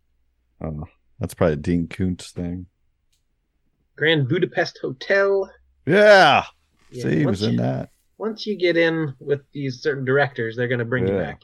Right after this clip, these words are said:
Speaker 2: every time 'cause they know,
Speaker 1: Yeah.
Speaker 2: they know you can do the job. John Wick in twenty fourteen.
Speaker 1: True.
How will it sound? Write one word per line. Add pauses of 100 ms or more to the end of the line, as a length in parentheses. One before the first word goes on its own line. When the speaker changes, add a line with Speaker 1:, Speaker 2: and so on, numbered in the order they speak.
(100)
Speaker 2:
every
time (320)
'cause
they
know,
Speaker 1:
Yeah.
Speaker 2:
they
know
you
can
do
the
job. (1500)
John
Wick (1160)
in
twenty
fourteen. (1500)
Speaker 1:
True.